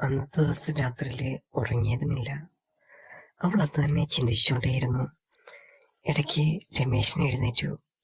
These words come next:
രമ്യയോട് എന്താ കാര്യം എന്ന് ചോദിച്ചു. രമ്യ ഒന്നുമില്ല എന്ന് പറഞ്ഞു. "ഉറക്കം കിട്ടുന്നില്ല ഏട്ടാ" എന്ന് മാത്രം പറഞ്ഞു. "നീ കണ്ണടച്ച് കിടന്നുറങ്ങ്" എന്ന് പറഞ്ഞിട്ട് രമേശൻ തിരിഞ്ഞു കിടന്നു. രമ്യ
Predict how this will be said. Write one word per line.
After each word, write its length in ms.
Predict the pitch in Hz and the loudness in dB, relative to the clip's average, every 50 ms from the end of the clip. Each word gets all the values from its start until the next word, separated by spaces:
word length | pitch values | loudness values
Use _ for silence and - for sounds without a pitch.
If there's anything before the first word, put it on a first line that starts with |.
| - - - - - - - _ _ _ _ - - - | -20 -20 -20 -20 -20 -20 -20 _ _ _ _ -6 0 2
രമ്യയോട് 300 | 180 175 185 202 202 - | 4 4 4 4 4 2
എന്താ 200 | 151 135 - 151 | 2 0 0 -2
കാര്യം 420 | 151 - - 135 113 120 120 - 127 | -2 -2 0 0 2 2 0 0 0
എന്ന് 100 | 135 127 | 0 0
ചോദിച്ചു. 560 | - - - 120 107 98 - - - - - - _ _ - - - - - - - - - _ _ - - - | 2 2 2 2 2 2 2 2 0 -2 -4 -8 _ _ -20 -20 -20 -20 -20 -20 -20 -20 -20 _ _ -8 -2 -2
രമ്യ 240 | 131 131 151 180 175 | 0 2 2 2 2
ഒന്നുമില്ല 560 | 135 127 127 - 160 156 170 165 131 - - | 2 2 2 2 2 2 2 2 2 0 0
എന്ന് 120 | 127 131 131 | -2 -2 0
പറഞ്ഞു. 340 | - - 139 120 120 - - - _ _ _ - - | 0 0 0 2 0 0 -2 -4 _ _ _ -6 -2
"ഉറക്കം 380 | - 127 139 - - 165 160 156 | -2 0 0 0 2 2 2 2
കിട്ടുന്നില്ല 400 | 151 - 131 120 123 120 117 117 | 0 -2 -2 0 0 0 0 0
ഏട്ടാ" 280 | 120 117 - - - - - _ _ _ _ - - - - - - - _ _ - | 0 0 0 -2 -6 -6 -8 _ _ _ _ -18 -18 -16 -16 -18 -20 -20 _ _ -6
എന്ന് 200 | 139 123 151 160 | -4 -2 0 2
മാത്രം 380 | 151 156 113 117 - - 135 123 | 2 2 2 0 -2 -2 -2 -2
പറഞ്ഞു. 320 | 107 110 117 123 - - - _ _ _ _ - - - - - - - - _ _ _ _ _ _ _ _ _ - - | -2 -2 -2 -2 -4 -6 -8 _ _ _ _ -18 -18 -18 -18 -20 -20 -20 -20 _ _ _ _ _ _ _ _ _ -4 0
"നീ 120 | - 185 185 - - 160 | 2 2 0 0 0 -2
കണ്ണടച്ച് 520 | 127 127 143 170 170 165 - - - - | 0 0 0 2 2 2 2 2 0 0
കിടന്നുറങ്ങ്" 640 | - - 151 143 117 127 113 113 117 120 120 127 - _ _ _ - - | 0 0 0 0 2 0 0 0 2 2 0 0 -2 _ _ _ -6 -4
എന്ന് 340 | 147 131 139 165 160 - | -2 0 0 0 0 0
പറഞ്ഞിട്ട് 540 | - - 139 147 147 - 147 139 143 151 165 - _ _ _ _ - 113 | 0 0 0 0 0 0 0 0 0 0 -4 -6 _ _ _ _ -6 -4
രമേശൻ 440 | 131 131 127 113 - - - 165 160 - | -2 0 0 0 2 2 0 0 0 -2
തിരിഞ്ഞു 260 | 151 - 123 120 113 135 | -2 0 0 0 0 -2
കിടന്നു. 400 | - - - - 117 - - - _ _ _ _ _ _ - - - - - - - - - - - - _ - 170 - 135 | -2 -2 -2 0 0 -2 -4 -10 _ _ _ _ _ _ -20 -18 -18 -16 -16 -14 -14 -14 -14 -14 -16 -16 _ -6 -2 0 2
രമ്യ 440 | 123 123 117 107 117 131 131 143 | 2 2 2 2 2 0 0 -2